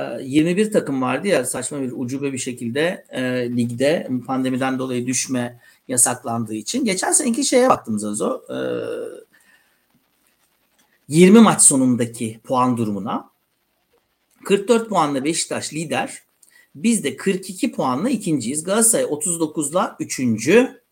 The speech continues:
Trabzonspor da otuz üç puanla altıncı sırada. Ee, biz bu sene on dokuz maçta, e, tabii, e, aslında otuz iki puan topladık. Yani hadi yirmi maç, hadi buradan üç puan düşelim.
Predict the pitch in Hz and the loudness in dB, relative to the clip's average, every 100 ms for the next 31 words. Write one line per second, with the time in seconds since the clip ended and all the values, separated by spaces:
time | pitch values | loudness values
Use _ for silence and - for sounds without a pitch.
0 | _ - - - 165 226 247 185 131 - | _ -20 -20 -10 -2 0 2 2 0 0
1 | - 147 240 - 151 185 233 226 - 135 | -2 -2 -2 -2 -4 -4 -6 -6 -4 -4
2 | 127 214 - 151 147 - 156 151 151 113 | -2 -4 -2 -2 -2 -6 -6 0 2 2
3 | 104 - - _ _ _ _ _ _ - | -2 -8 -18 _ _ _ _ _ _ -20
4 | - - _ - 143 143 143 139 143 135 | -20 -20 _ -4 0 2 2 0 -2 -4
5 | 123 120 135 196 208 190 233 220 160 196 | -8 -10 -4 2 2 2 2 2 2 0
6 | 220 202 180 147 - 120 - - 143 233 | 2 2 0 -4 -4 -4 -4 -4 -4 -4
7 | - - 135 131 127 - 110 135 208 - | -12 -18 -12 -8 -8 -6 -4 -4 -6 -10
8 | - 123 123 120 120 - - - - 180 | -12 -10 -8 -6 -2 -2 -4 -4 0 0
9 | 175 170 135 117 101 - - 110 - 101 | 0 -2 0 0 -2 -10 -14 -14 -12 -12
10 | 185 - 160 151 151 196 190 180 190 190 | -12 -8 -6 -6 -2 0 0 0 2 2
11 | 160 185 - - - - 202 208 196 220 | 2 0 -4 -6 -12 0 2 4 4 4
12 | 233 - 214 151 127 - 113 170 254 | 4 4 4 4 2 0 0 0 0